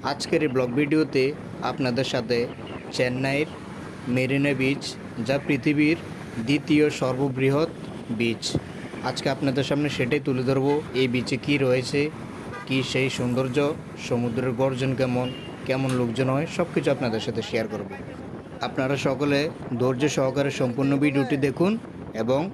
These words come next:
উপভোগ করুন। গতকালকে রাত্র সাড়ে এগারোটা নাগাদ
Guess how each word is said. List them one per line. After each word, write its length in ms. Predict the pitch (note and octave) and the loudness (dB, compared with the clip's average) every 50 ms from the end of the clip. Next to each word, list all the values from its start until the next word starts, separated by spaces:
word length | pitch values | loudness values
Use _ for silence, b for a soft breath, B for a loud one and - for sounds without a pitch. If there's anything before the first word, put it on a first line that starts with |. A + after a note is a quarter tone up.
| - - D#3 | -2 0 0
উপভোগ 300 | C3+ C#3 C3 A#2+ A#2 - - | 2 2 2 0 0 0 -2
করুন। 220 | A#2 A2+ G#2 G2+ F#2 - - - - - - - - - - - _ - - - - - - - A2 A#2 | -2 -2 -2 -4 -6 -10 -12 -14 -14 -14 -14 -14 -14 -16 -18 -20 _ -20 -20 -20 -20 -14 -10 -4 -2 0
গতকালকে 600 | C3 - F3 E3 E3 D#3 D3 C3 A#2 - A2+ A2+ A#2 B2+ - - - - - - - - - - - A2+ | 0 2 0 2 2 0 0 0 -2 0 0 0 0 -2 -6 -12 -20 -20 -20 -20 -20 -20 -20 -12 -6 -4
রাত্র 320 | B2 B2+ A#2+ - - C3 A#2+ B2 A#2+ B2 D3 E3+ - - - | -2 -4 -4 -4 -2 2 2 4 4 2 0 -4 -8 -6 -2
সাড়ে 240 | - A#2 A#2 C3 C#3+ | -2 0 0 0 0
এগারোটা 320 | C#3 C#3 C3 B2+ A#2+ A#2+ B2 B2+ | 0 2 0 0 0 0 0 -2
নাগাদ 280 | B2+ B2 A#2 A#2 A#2 | -2 0 0 0 -2